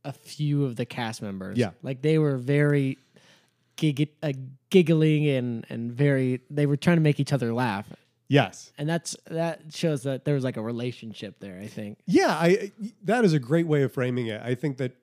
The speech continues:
Speaker 2: it is clear that she wanted to be there, she was ready to have a good time, and that she forged a relationship with the, with the cast throughout the week.
Speaker 1: Yeah.
Speaker 2: Uh, going into our first sketch, and I think it, we'll see a little bit of that,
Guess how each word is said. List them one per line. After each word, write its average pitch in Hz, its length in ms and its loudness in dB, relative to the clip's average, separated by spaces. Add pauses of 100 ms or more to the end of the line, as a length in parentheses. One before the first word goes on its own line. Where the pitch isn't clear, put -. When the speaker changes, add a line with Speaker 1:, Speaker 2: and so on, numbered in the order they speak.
(160)
Speaker 2:
it 123 140 0
is 113 120 0
clear 151 520 0
that 123 140 -6
she - 140 -4
wanted 147 220 -2
to 170 60 -4
be 147 160 -2
there, 127 300 -4
she 120 120 -8
was 104 80 -6
ready 120 140 -4
to 123 80 -6
have 123 120 -6
a 131 40 -4
good 123 140 -8
time, 110 420 -4 (300)
and 117 260 0
that 117 420 -2
she 120 680 -2 (340)
forged 143 400 0
a 135 40 -2
relationship 127 680 -4
with 123 180 -6
the, 117 320 -2
with 117 160 -8
the 117 80 -4
cast 117 400 -4
throughout 110 320 -4
the 98 60 -8
week. 95 480 -12
Speaker 1:
Yeah. 101 280 -6 (500)
Speaker 2:
Uh, 143 180 2
going 185 460 6
into 175 180 2
our 160 120 6
first 190 440 0
sketch, 156 380 0
and 156 60 4
I 147 40 4
think 147 180 2
it, 151 100 0
we'll 143 240 0
see - 180 0
a 156 60 6
little 180 220 6
bit 131 160 2
of 107 100 -2
that, 107 260 -4